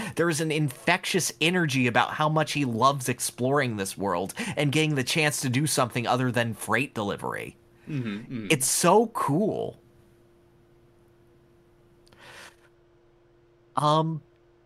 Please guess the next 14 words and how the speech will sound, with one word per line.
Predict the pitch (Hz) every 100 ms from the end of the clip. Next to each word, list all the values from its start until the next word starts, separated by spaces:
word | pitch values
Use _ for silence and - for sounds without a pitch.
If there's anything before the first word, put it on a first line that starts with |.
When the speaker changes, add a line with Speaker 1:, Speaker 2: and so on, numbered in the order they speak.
| _ _ 143
Speaker 1:
the | 135
game | 143 247 285
itself | - - 185 247 254 - -
is, | 151 143 127 - - _ _ _ _ _ _ _ _ _ _ _ _ _
I | 180
would | 226 208
call | 175 196
it | 185 -
cute. | - 90 - - - _ _ _ _ _ _ _ _ _ _ _ - _ - -
It's | 151 135 175
a |
very | 135 190 226 226
interesting | 180 185 202 - 190 170
thing | - 160 165